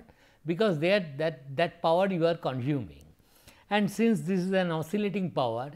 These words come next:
it is giving a different name, volt ampere reactive. Let me write volt ampere reactive, inductive reactive,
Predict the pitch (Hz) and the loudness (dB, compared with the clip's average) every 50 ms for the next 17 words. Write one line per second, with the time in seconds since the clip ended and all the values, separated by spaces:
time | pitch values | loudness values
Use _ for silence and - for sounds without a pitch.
0 | - - 208 160 202 196 151 143 170 160 156 160 160 156 156 151 135 123 135 117 | -12 -10 -6 -2 0 0 2 2 2 2 2 2 0 0 0 -2 -2 -4 -4 -4
1 | - 139 135 131 127 123 104 - 117 101 92 87 87 92 101 143 165 175 160 - | -2 -2 -2 -2 -4 -8 -8 -8 -10 -10 -10 -12 -12 -2 2 2 2 2 2 2
2 | 165 156 156 143 - 196 202 175 123 110 113 117 110 - _ - 78 76 98 113 | 0 0 0 -2 -2 -2 -2 -2 -2 -2 -4 -6 -8 -10 _ -20 -20 -16 -10 -8
3 | 127 131 120 - 131 120 110 87 82 78 71 69 _ _ _ _ _ _ _ _ | -8 -8 -8 -8 -8 -8 -8 -8 -12 -14 -16 -18 _ _ _ _ _ _ _ _
4 | _ _ _ _ _ _ _ - 113 107 123 143 147 147 151 151 147 147 147 151 | _ _ _ _ _ _ _ -10 -6 -2 0 2 2 4 4 2 2 2 0 -4
5 | 151 - - _ _ _ - 123 123 120 113 - 123 113 104 95 92 87 90 107 | -6 -12 -20 _ _ _ -10 -10 -10 -10 -10 -6 -6 -6 -6 -6 -10 -14 -16 -18
6 | 123 _ _ _ _ _ _ _ _ _ _ _ _ _ _ _ _ _ _ _ | -20 _ _ _ _ _ _ _ _ _ _ _ _ _ _ _ _ _ _ _
7 | _ _ _ _ _ _ _ _ _ _ _ _ _ _ _ _ _ _ _ _ | _ _ _ _ _ _ _ _ _ _ _ _ _ _ _ _ _ _ _ _
8 | _ _ _ _ _ _ _ _ _ _ _ _ _ - 190 226 226 185 - - | _ _ _ _ _ _ _ _ _ _ _ _ _ -2 0 2 4 2 2 0
9 | - - - 78 - - _ _ _ _ _ _ _ _ _ _ _ _ _ _ | -6 -16 -16 -16 -18 -20 _ _ _ _ _ _ _ _ _ _ _ _ _ _
10 | _ _ _ _ _ _ _ _ _ _ _ _ _ _ _ _ _ _ _ _ | _ _ _ _ _ _ _ _ _ _ _ _ _ _ _ _ _ _ _ _
11 | _ _ _ _ _ _ _ _ _ _ _ _ _ _ _ _ _ _ _ _ | _ _ _ _ _ _ _ _ _ _ _ _ _ _ _ _ _ _ _ _
12 | _ _ _ _ _ _ _ _ _ _ _ _ _ _ _ _ _ _ - - | _ _ _ _ _ _ _ _ _ _ _ _ _ _ _ _ _ _ -20 -20
13 | _ _ 202 226 226 220 202 196 - - 196 156 117 113 107 95 87 87 - _ | _ _ 2 4 6 6 4 4 2 0 0 0 0 -2 -8 -10 -12 -14 -20 _
14 | - - - _ | -20 -20 -20 _